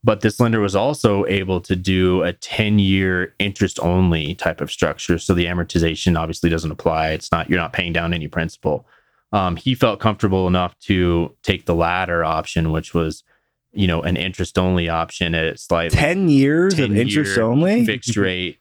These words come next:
Speaker 1: interest only. So
Speaker 2: Wow.
Speaker 1: it really helped his cash flow, as you can see on this, on the
Speaker 2: Yeah.
Speaker 1: sheet here. Um, and he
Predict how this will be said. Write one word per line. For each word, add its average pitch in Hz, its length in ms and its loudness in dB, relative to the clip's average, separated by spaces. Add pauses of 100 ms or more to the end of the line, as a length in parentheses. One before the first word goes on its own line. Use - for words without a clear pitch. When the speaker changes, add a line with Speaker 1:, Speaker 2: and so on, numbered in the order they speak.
(120)
Speaker 1:
interest 101 480 -2
only. 85 460 -2
So - 200 -2 (120)
Speaker 2:
Wow. 113 300 -2
Speaker 1:
it - 40 -4
really 131 320 2
helped 123 280 -2
his 104 120 -2
cash 95 340 -2
flow, 98 220 2
as 92 160 -2
you 90 80 -8
can 95 140 -2
see 95 280 -2
on 90 140 0
this, 85 240 -4 (160)
on 95 160 -2
the 110 60 2
Speaker 2:
Yeah. 127 340 0
Speaker 1:
sheet - 140 -16
here. 90 320 0 (460)
Um, 87 680 0
and 98 160 -2
he 95 160 0